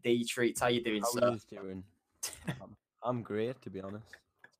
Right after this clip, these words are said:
Speaker 2: been a while since I've been on camera doing a podcast.
Speaker 1: You
Speaker 2: I think
Speaker 1: nervous?
Speaker 2: I think I've hosted more podcasts than ones I've been on. Actually, I'm a little bit nervous.
Speaker 1: Oh, yeah?
Speaker 2: No, not really.
Speaker 1: <laughs> I was gonna say, you li-, you literally stream, you can't be nervous, you're always on camera.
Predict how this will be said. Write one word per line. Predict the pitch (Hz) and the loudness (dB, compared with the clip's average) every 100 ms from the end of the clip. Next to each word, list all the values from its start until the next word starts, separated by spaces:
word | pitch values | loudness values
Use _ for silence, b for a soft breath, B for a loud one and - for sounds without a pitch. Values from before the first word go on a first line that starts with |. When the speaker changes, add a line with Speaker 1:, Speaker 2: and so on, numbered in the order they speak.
| - | -4
Speaker 2:
been | 120 | -2
a | 117 | 0
while | 104 107 117 120 | 4 4 4 0
since | 120 110 | -4 -6
I've | 104 | -6
been | 107 | -6
on | 104 | -6
camera | 101 104 101 104 | -6 -6 -4 -4
doing | 104 98 | -4 -6
a | |
podcast. | 95 95 95 98 98 _ _ _ _ _ _ _ _ _ _ _ | -6 -8 -8 -12 -12 _ _ _ _ _ _ _ _ _ _ _
Speaker 1:
You | 101 | 0
Speaker 2:
I | |
think | |
Speaker 1:
nervous? | 98 104 113 123 - - - _ _ _ _ _ | 4 4 6 2 2 -8 -12 _ _ _ _ _
Speaker 2:
I | 131 | -4
think | 165 | -4
I've | |
hosted | 127 135 139 147 | 0 0 0 -2
more | 135 131 | -2 0
podcasts | 139 127 123 104 - | 0 -2 -4 -8 -8
than | 101 | -10
ones | 98 | -8
I've | 98 - | -10 -10
been | 95 98 | -10 -8
on. | 101 110 b b | -10 -12 b b
Actually, | 131 - 156 | -2 2 4
I'm | 151 190 | 4 2
a | |
little | 202 - | -2 -4
bit | 123 | -4
nervous. | 95 90 95 123 _ _ _ _ | -6 -8 -10 -14 _ _ _ _
Speaker 1:
Oh, | 117 - | -2 0
yeah? | - 92 - _ _ _ _ | 0 -4 -10 _ _ _ _
Speaker 2:
No, | 107 104 98 | -6 -4 -4
not | 92 | -6
really. | 95 90 98 _ _ - | -10 -12 -16 _ _ -10
Speaker 1:
<laughs> | - 135 127 | -4 -4 0
I | 202 190 214 180 | 0 2 -4 -2
was | 160 | 6
gonna | 175 | 6
say, | 165 139 | 8 6
you | 151 | 6
li-, | 151 156 151 | 4 4 4
you | 156 | 4
literally | 160 165 - 143 139 | 6 6 4 4 4
stream, | 135 127 | 4 2
you | 127 | 6
can't | 131 117 | 4 4
be | |
nervous, | 110 101 101 98 | 2 2 2 0
you're | 110 | 2
always | 107 107 | 4 4
on | 110 | 2
camera. | 110 110 110 | 0 -2 -2